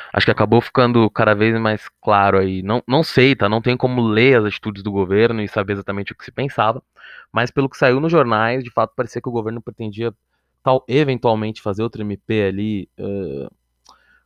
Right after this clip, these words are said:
com a previsão de como seria o pagamento dos funcionários que ficassem quatro meses afastados. Não estou falando que seja verdade, mas isso é o que aparece nos jornais hoje. E o Bruno Bianco, que, eh,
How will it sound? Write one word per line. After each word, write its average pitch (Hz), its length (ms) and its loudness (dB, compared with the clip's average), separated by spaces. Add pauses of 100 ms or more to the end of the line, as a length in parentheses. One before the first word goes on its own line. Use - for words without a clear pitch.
com 120 100 -2
a 113 80 2
previsão 113 640 2
de 110 140 -4
como 113 200 -2
seria 104 500 0
o 95 180 -2
pagamento 101 580 -2
dos 98 140 -8
funcionários 98 440 -4
que - 100 -14
ficassem 98 360 -4
quatro 101 320 -4
meses 95 220 -2
afastados. 101 480 -2
Não 117 80 0
estou 117 120 -4
falando 113 200 -2
que - 60 -14
seja 110 140 -2
verdade, 104 520 0
mas 95 140 -4
isso 92 100 -8
é - 20 -6
o - 20 -20
que - 60 -12
aparece 101 320 -2
nos 98 100 -6
jornais 95 380 -2
hoje. 101 320 -2 (680)
E 113 60 -2
o 113 80 0
Bruno 117 220 2
Bianco, 113 480 2
que, 104 180 -12 (220)
eh, 65 480 -4